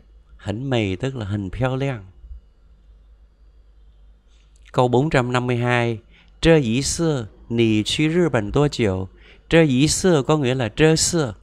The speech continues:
Lần này, chữ ý mình không nói thì thôi. 你去日本多久? Bạn đi Nhật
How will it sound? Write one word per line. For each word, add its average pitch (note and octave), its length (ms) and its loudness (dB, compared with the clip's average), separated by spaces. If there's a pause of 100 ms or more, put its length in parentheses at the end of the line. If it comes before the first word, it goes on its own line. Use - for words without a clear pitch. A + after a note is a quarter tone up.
(320)
Lần G#2+ 280 0
này, G2 340 -2
chữ G#2+ 100 -2
ý D3 280 0
mình D3 140 -6
không A#2+ 200 -6
nói A#2+ 180 -4
thì A#2+ 140 -6
thôi. A2 300 -4 (380)
你 A2+ 300 2
去 D#3 220 0
日 D#3+ 180 2
本 A2+ 220 -2
多 C#3 180 0
久? F#2+ 360 -2 (280)
Bạn F#2+ 240 -4
đi B2 140 -2
Nhật A2 220 0